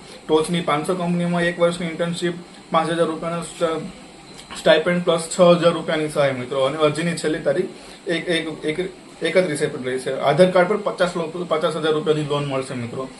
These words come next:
પી એમ સ્વનિધિ યોજના એકત્રીસ ડિસેમ્બર બે હજાર પચીસ સુધી લંબાવાય. નાના વેપારીઓ, સ્ટ્રીટ વેન્ડર્સ માટે દસ હજાર અને વીસ હજાર અને પચાસ હજાર સુધીની લોન મળશે મિત્રો. ગરીબ, ગરીબ પરિવારોને ગેરંટી વગર લોન મળશે.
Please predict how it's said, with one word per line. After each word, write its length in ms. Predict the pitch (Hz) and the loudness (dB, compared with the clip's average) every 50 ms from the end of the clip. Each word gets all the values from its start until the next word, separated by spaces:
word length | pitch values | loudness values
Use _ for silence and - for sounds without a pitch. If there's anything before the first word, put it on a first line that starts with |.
| - - - - | -20 -20 -12 -6
પી 140 | 156 151 147 | -4 -2 0
એમ 200 | 165 170 170 170 | 0 0 -2 -4
સ્વનિધિ 500 | 170 - 165 156 156 160 151 156 156 156 | -4 -4 -4 -4 -2 -2 -4 -2 0 2
યોજના 340 | 151 151 147 156 156 156 151 | 2 2 2 2 -2 -2 -2
એકત્રીસ 420 | 147 135 - 147 147 151 151 143 | -2 0 -2 -2 -2 -2 -4 -4
ડિસેમ્બર 320 | 147 147 147 160 156 156 147 | -4 -4 -2 -2 -2 -2 -2
બે 220 | - - 151 143 | -2 -2 -2 -2
હજાર 180 | 139 143 143 - | 0 0 -2 -2
પચીસ 280 | - 139 127 - - - | -4 -6 -6 -8 -8 -8
સુધી 140 | - 143 151 | -6 -6 -4
લંબાવાય. 460 | 156 151 151 147 143 135 127 120 - - - - - - - - 147 | -2 0 0 0 0 0 -2 -4 -6 -8 -12 -16 -20 -18 -10 -4 -2
નાના 240 | 139 143 156 156 | 0 2 4 4
વેપારીઓ, 600 | 156 160 156 170 160 156 156 160 160 156 160 - - - - - - - | 4 4 4 4 2 2 2 2 0 -2 -4 -4 -8 -10 -16 -18 -16 -14
સ્ટ્રીટ 280 | - - 170 160 160 170 | -10 -6 -6 -6 -4 -2
વેન્ડર્સ 400 | 160 156 156 165 165 156 160 - | -2 0 0 0 0 -2 -2 -2
માટે 320 | 156 151 151 160 165 160 156 165 165 143 | -4 -4 -4 -4 -6 -8 -8 -6 -2 2
દસ 220 | 143 151 147 170 | 2 2 2 2
હજાર 300 | 156 151 156 151 151 156 | 0 2 4 4 4 4
અને 120 | 151 151 | 4 2
વીસ 280 | 147 143 151 160 156 - | 0 0 -2 -4 -2 0
હજાર 240 | 160 156 151 151 151 | 0 2 2 2 0
અને 100 | 156 160 151 | -2 -6 -4
પચાસ 300 | - 147 - - 170 170 | -6 -6 -4 -4 -4 -2
હજાર 180 | 175 156 156 156 | 0 2 2 2
સુધીની 300 | 156 175 151 151 151 151 | 0 -2 -6 -4 -4 -2
લોન 260 | 147 147 147 143 139 | -2 0 -2 -2 -2
મળશે 240 | 135 131 131 - 147 | -2 -4 -4 -6 -8
મિત્રો. 320 | 131 131 127 123 127 131 127 - - - - - - - | -8 -8 -6 -4 -4 -4 -4 -6 -14 -18 -18 -12 -4 0
ગરીબ, 260 | - - 160 156 170 170 175 175 - - 180 151 | 0 2 2 6 4 4 4 4 -2 -6 0 2
ગરીબ 200 | 151 156 170 165 | 2 2 2 2
પરિવારોને 440 | 175 156 156 156 151 143 151 180 185 | 2 2 4 6 4 4 4 0 -2
ગેરંટી 360 | 160 147 151 151 156 151 151 | 2 2 2 2 2 -2 -2
વગર 240 | 156 151 151 151 135 | -2 0 2 2 0
લોન 260 | 131 131 147 151 156 | 0 0 -2 0 0
મળશે. 420 | 151 151 151 151 - 170 151 151 | 0 0 0 0 0 0 -2 -2